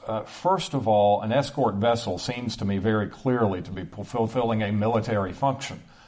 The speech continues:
Bad guys come in, you shoot at bad guys and protect what you're escorting. The other one that I think is interesting, so, well, Reliant has showed up on, uh,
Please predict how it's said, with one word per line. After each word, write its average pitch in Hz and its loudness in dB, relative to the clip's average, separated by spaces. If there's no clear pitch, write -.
Bad 107 4
guys 104 2
come 101 0
in, 127 2
you 107 2
shoot 107 0
at 95 -6
bad 101 2
guys 98 2
and 98 -4
protect 104 -4
what 92 -6
you're 87 -4
escorting. 85 -2
The 135 0
other 220 2
one 139 2
that 123 2
I 117 6
think 113 -4
is 101 -4
interesting, 82 -8
so, 127 4
well, 131 4
Reliant 135 0
has 120 -8
showed 123 0
up 110 2
on, 104 -6
uh, 104 -10